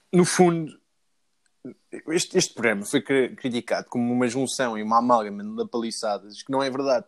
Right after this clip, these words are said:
porque é verdade que toda a gente fala do plano, sempre toda, em conversas de cafés e em,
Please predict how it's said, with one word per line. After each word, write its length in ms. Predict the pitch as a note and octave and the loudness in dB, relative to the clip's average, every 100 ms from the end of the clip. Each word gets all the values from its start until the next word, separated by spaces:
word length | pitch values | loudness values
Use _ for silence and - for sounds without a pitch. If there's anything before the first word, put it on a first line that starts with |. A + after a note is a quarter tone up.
| - | -12
porque 460 | - - A#2 G2+ - _ _ _ _ | -16 -6 -6 -6 -12 _ _ _ _
é 80 | - | -2
verdade 280 | D3 F3+ E3 | 2 2 2
que 60 | D#3+ | -4
toda 120 | C#3+ | -6
a 40 | |
gente 180 | A#2 A2+ | -6 -10
fala 180 | C#3 B2+ | -8 -8
do 120 | C3 | -8
plano, 360 | - B2+ A2 G#2+ _ _ | -6 -6 -6 -14 _ _
sempre 260 | - B2+ A2 _ | -12 -12 -12 _
toda, 240 | C#3 B2 - _ - F#2+ - _ _ _ _ _ - - | -2 -2 -4 _ -20 -20 -20 _ _ _ _ _ -14 0
em 120 | F3+ | 2
conversas 380 | D3 A#2+ A2 C#3 | 2 0 0 2
de 40 | |
cafés 640 | D3+ - C#3+ B2 A#2 A#2 - _ _ _ - | 2 4 4 4 2 -4 -18 _ _ _ 2
e 160 | D3 | 4
em, 500 | D3 C3+ B2 A#2 G#2+ | 4 2 -4 -6 -10